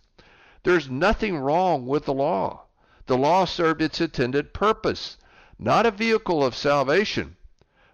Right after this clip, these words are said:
but a vehicle of revelation. It revealed the depth of human depravity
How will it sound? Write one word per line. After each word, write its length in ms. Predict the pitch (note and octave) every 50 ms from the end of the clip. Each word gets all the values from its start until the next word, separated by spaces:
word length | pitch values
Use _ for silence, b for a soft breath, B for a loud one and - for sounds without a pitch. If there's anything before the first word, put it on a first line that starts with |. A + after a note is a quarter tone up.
| b b
but 120 | - B2+ B2
a 80 | A#2+
vehicle 600 | G2+ F#2+ B2 C3+ E3+ F#3 F3+ - E3+ D#3+ D#3+ -
of 260 | - A2+ G#2+ G2+ G2+
revelation. 760 | G#2+ A2 A#2+ A2+ A2+ G#2 G2 F#2 F#2+ F#2+ - - - C2 - - _ _ _ b b b b b b b b
It 180 | D3+ D#3+ E3+ E3+
revealed 640 | C#3+ B2+ A#2 G2+ G2+ C3 E3 G3 G#3 G#3 G3 F3
the 80 | E3+ D#3
depth 400 | B2+ - D#3+ E3 F3+ - - D3
of 140 | C3 A#2 B2
human 260 | C#3 D3 D3+ D#3+ D#3+
depravity 760 | E3 D#3 - - C3 A2+ A2 G#2+ A2 A2 G#2 G#2+ G#2 G2